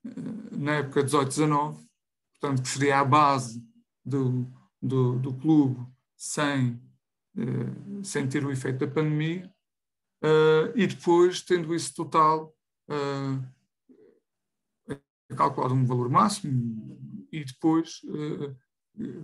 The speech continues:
corresponde a cinquenta euros por praticante, mas isso é mesmo o valor máximo, depois, eh,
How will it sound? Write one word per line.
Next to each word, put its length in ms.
corresponde 480
a 20
cinquenta 420
euros 220
por 240
praticante, 640
mas 580
isso 300
é 20
mesmo 240
o 20
valor 260
máximo, 440
depois, 560
eh, 260